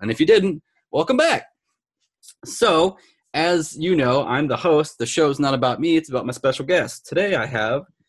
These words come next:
Colin Barsalou, who is the C E O and co-founder of Axios. Colin,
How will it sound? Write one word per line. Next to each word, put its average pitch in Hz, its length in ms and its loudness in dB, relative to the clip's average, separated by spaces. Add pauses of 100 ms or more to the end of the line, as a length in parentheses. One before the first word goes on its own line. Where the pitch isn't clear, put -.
(220)
Colin 139 300 -2
Barsalou, 196 520 -4
who 131 120 -4
is 196 580 2 (200)
the 143 100 -2
C 196 380 -8
E 143 80 -2
O 147 320 0
and 120 200 -4
co-founder 131 840 -2 (120)
of 110 140 -4 (100)
Axios. 98 480 -12
Colin, 147 540 -6